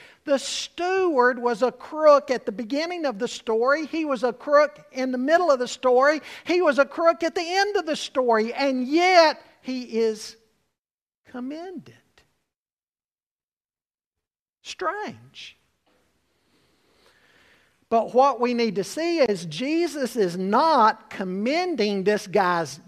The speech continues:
dishonesty. That's not the point. Without commending his dishonesty, Jesus is commending his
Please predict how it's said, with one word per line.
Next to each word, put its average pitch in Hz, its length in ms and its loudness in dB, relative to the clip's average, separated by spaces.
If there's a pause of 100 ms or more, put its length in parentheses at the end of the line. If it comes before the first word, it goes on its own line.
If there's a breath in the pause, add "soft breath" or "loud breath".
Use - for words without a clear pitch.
dishonesty. 226 1040 0
That's 240 380 0
not 196 280 2
the 180 80 -4
point. 311 520 -2
Without 262 420 2
commending 262 540 -2
his 196 180 -2
dishonesty, 262 960 4 (460 loud breath)
Jesus 269 760 6
is 226 320 2
commending 220 1200 -4 (100)
his 202 580 -4